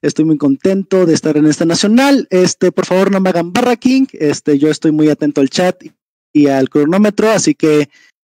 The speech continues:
eh, si hacen barra king, no me permiten ver el tiempo, así que no les voy a poder dar punto. Eh, específiquenme si son la alta o la baja de oposición y, pues, este, habiendo dicho eso, comienzo mi discurso en tres,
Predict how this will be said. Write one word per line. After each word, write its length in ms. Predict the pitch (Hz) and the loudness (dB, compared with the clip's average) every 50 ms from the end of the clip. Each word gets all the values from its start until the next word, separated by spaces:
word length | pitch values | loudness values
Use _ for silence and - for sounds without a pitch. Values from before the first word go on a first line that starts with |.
| _ - | _ 0
eh, 300 | 147 147 147 147 143 139 | 2 2 4 4 2 2
si 140 | 131 - 160 | 2 0 0
hacen 160 | 151 - 175 | 0 0 -2
barra 200 | 175 170 180 180 | 0 0 -2 -2
king, 300 | - 196 190 196 196 175 | -2 -2 -2 -2 -2 -2
no 100 | 165 156 | 0 0
me 120 | 160 160 | 0 0
permiten 360 | - - 151 156 147 - 160 151 | 0 0 0 0 0 0 0 0
ver 100 | 151 151 | 0 0
el 120 | 147 139 | 0 0
tiempo, 340 | - 180 180 185 175 - 202 | 0 0 -2 0 0 0 0
así 340 | 202 185 147 - - 151 139 | 0 0 0 0 0 -2 -2
que 240 | - 151 143 143 | 0 0 0 2
no 120 | 139 135 131 | 2 0 0
les 120 | 131 123 | 0 0
voy 140 | 123 123 120 | 0 0 -2
a 60 | 113 | 0
poder 220 | - 120 113 107 107 | -2 -2 -4 -4 -4
dar 160 | 92 - - | -8 -10 -12
punto. 220 | - - - _ _ _ _ _ _ _ _ | -16 -20 -20 _ _ _ _ _ _ _ _
Eh, 400 | - 156 160 160 156 151 151 147 139 - | 0 2 2 2 2 2 2 0 0 -2
específiquenme 640 | 170 147 - - 160 147 165 175 170 175 175 175 | -4 -2 -2 -2 -2 -2 -2 -2 -4 -2 -2 -2
si 100 | 170 165 | -2 -2
son 220 | 156 - 175 170 165 | -2 -4 -4 -2 0
la 140 | 165 165 175 | 0 0 0
alta 180 | 180 - 190 | 0 0 0
o 40 | 175 | 0
la 60 | 160 | 0
baja 180 | 151 160 - 175 | 0 0 0 0
de 60 | 165 | 0
oposición 580 | 151 - 175 165 160 - 240 254 294 294 277 _ _ _ | 0 2 2 2 2 2 2 2 2 0 -2 _ _ _
y, 320 | 175 180 202 226 220 - - _ _ _ | 0 2 2 2 2 0 -6 _ _ _
pues, 440 | 175 180 190 208 208 - - - 214 - | 0 0 2 0 0 -4 -6 -12 -10 -4
este, 680 | - 151 143 139 - - - 151 147 143 143 143 143 135 _ _ _ _ _ _ _ _ _ _ _ | -2 -2 -2 -2 -2 -2 0 0 2 2 2 2 0 -2 _ _ _ _ _ _ _ _ _ _ _
habiendo 340 | - 151 156 170 180 190 190 | -2 0 2 2 2 2 2
dicho 220 | 196 196 - 202 | 0 0 0 0
eso, 200 | 196 196 - 220 | 0 0 -2 -4
comienzo 460 | - 180 165 165 180 185 185 - 202 190 | -4 -4 -2 0 0 0 0 -2 -2 0
mi 100 | 185 165 | 0 0
discurso 680 | 156 - - 202 202 196 - - 214 214 214 196 - - | 0 0 0 0 0 2 2 0 0 0 0 0 -2 -2
en 240 | - 170 170 165 151 - | -2 -2 -2 -2 -2 -2
tres, 720 | - 214 226 240 262 277 269 262 - - - - - | 0 0 2 2 2 2 2 0 0 -4 -6 -8 -12